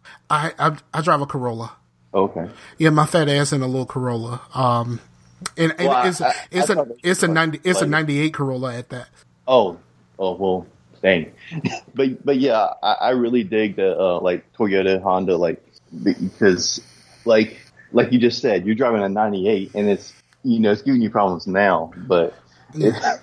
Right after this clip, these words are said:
Speaker 2: it's almost like the car will fall apart for that engine really <laughs> decides
Speaker 1: Right.
Speaker 2: it's gonna kick. They're pretty,
Speaker 1: Right.
Speaker 2: they're pretty legit.
Speaker 1: Hopefully, hopefully it's something simple like fucking spark plugs or some shit. Like, mm, I've never had a tune-up. Like, it's probably it.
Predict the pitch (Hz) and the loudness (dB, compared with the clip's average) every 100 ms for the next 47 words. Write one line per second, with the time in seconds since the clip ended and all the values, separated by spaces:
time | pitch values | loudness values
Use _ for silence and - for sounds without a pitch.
0 | - - 123 147 131 120 135 104 92 110 | -14 -4 0 2 0 0 2 2 0 -2
1 | 101 104 - 117 120 117 104 92 117 107 | 0 -2 0 2 2 2 0 0 0 0
2 | 90 - 101 90 - - 104 87 90 95 | 0 -2 0 0 -2 -10 -2 2 2 0
3 | 101 90 90 87 92 85 82 _ _ - | -2 -2 -2 0 0 0 -6 _ _ -6
4 | - - - - 156 - - 147 139 98 | -4 -4 -10 -2 -2 0 0 0 2 0
5 | 98 - 95 85 92 _ _ _ - 101 | 0 -2 -4 -4 -10 _ _ _ -10 -8
6 | - 127 101 92 135 123 147 92 92 101 | -2 0 0 -2 -4 -2 0 2 0 0
7 | 95 - - 226 196 - - 427 403 269 | 2 0 0 -2 -2 -10 -4 -2 2 2
8 | 214 - 208 180 135 - 180 147 123 123 | 2 0 -2 -2 -4 -2 -2 -4 -4 -6
9 | 117 - - 135 113 107 - 123 - 127 | -8 -14 -8 -6 -4 -6 -2 -2 -2 -2
10 | 120 110 - 107 117 104 - 110 - 113 | -2 -2 -4 -4 -2 0 0 0 -2 -4
11 | 104 - - 320 107 127 220 113 - - | -4 -6 -8 -8 -4 -2 -2 -4 -8 -6
12 | 214 139 120 120 107 135 131 151 - - | -2 -2 -2 -4 -4 -2 0 -2 -4 0
13 | 143 135 160 - 381 392 381 359 403 - | 0 0 -6 -4 -2 2 4 6 2 0